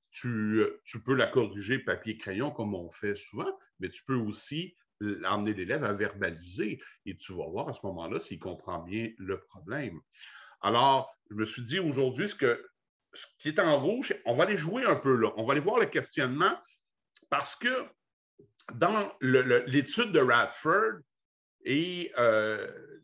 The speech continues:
le, le, le, le, le document sur le, les, les huit conseils,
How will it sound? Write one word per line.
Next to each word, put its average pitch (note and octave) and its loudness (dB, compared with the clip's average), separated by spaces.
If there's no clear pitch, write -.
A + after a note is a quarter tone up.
le, B2 2
le, A2+ 4
le, A2 2
le, G#2+ -2
le A2 0
document D3+ 2
sur E3+ 0
le, B2 4
les, A2+ 0
les A#2+ -4
huit C#3 0
conseils, D3+ 0